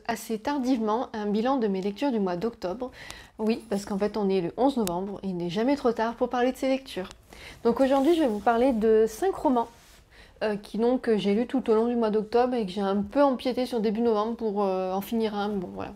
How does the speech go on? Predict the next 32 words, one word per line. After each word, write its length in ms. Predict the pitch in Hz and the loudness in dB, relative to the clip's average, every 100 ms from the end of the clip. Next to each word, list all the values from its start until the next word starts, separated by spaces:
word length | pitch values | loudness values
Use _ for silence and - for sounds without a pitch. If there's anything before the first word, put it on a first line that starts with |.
| - | -10
rien 180 | 196 202 | -6 -2
de, 340 | 190 175 - - - - - | -2 -4 -8 -14 -20 -20 -4
rien 80 | 226 | -2
de 80 | 196 | -2
bien 140 | 185 | -2
grave. 340 | 165 202 359 381 _ - - - | 0 0 0 -4 _ -20 -20 -6
Donc 180 | 233 240 | -2 2
le 80 | 311 | 0
premier 320 | 311 349 339 | 2 2 2
que 160 | 339 285 | 2 0
j'ai 200 | 262 262 | 2 0
lu, 260 | 277 311 - | 2 0 -2
c'est, 420 | 240 - 254 262 - | -10 -4 -2 -2 -4
euh, 240 | 220 214 | -4 -2
La 140 | 214 220 | -2 -2
mythologie 600 | 240 262 302 294 277 285 | -4 -2 0 0 2 2
viking 440 | 277 285 294 302 269 | 2 0 0 2 2
de 100 | 226 | 0
Neil 280 | 220 262 233 | 2 2 2
Gaiman. 380 | 233 208 233 330 330 - - - - | 0 0 -2 -4 -6 -16 -20 -20 -4
Euh, 220 | 220 214 208 | -2 0 0
c'est 220 | 240 240 | -2 0
un 40 | |
livre 140 | 254 320 | 0 0
que 80 | |
m'a 160 | 277 202 | 0 0
offert, 240 | 202 269 - | 0 -2 0
offert 260 | 240 320 320 | 0 0 0
ma 140 | 190 | 0
petite 280 | 240 247 233 | 0 -2 -4
sœur 220 | - 226 | -6 -8
Camille. 460 | - 196 208 311 | -6 -4 0 0